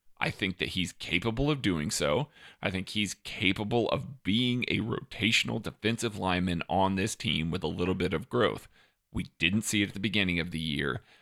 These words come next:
He hasn't been getting reps all season long. So this game might be the audition for twenty twenty-two and beyond. We've seen that they're not afraid to cut guys. They cut Breeland Speaks, a second round pick, this offseason.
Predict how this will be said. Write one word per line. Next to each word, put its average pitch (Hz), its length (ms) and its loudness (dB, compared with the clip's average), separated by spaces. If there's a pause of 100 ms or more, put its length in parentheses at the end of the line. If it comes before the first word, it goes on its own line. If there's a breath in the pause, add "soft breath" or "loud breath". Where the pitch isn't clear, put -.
(180 soft breath)
He - 160 -4
hasn't 98 480 2
been 92 100 0
getting 92 240 0
reps 87 300 0
all 90 160 4
season 87 400 -2
long. 87 220 0
So - 160 -14 (160)
this 117 180 2
game 95 560 0 (260 soft breath)
might 95 480 0
be 110 180 4
the 95 300 0
audition 92 760 2 (100)
for - 160 -4
twenty 85 320 -2
twenty-two 85 500 -2
and 92 100 -4
beyond. 90 460 0 (100)
We've 120 200 -4
seen 87 320 0
that 90 120 0
they're 76 120 -6
not 87 360 0
afraid 85 300 -2
to - 80 -6
cut - 240 -8
guys. - 400 -12
They - 160 -12
cut - 240 -2
Breeland 78 360 -2
Speaks, - 480 -6 (120)
a 90 80 -2
second - 500 -4
round 85 280 -2
pick, - 340 -2 (300)
this - 180 0
offseason. 65 640 -2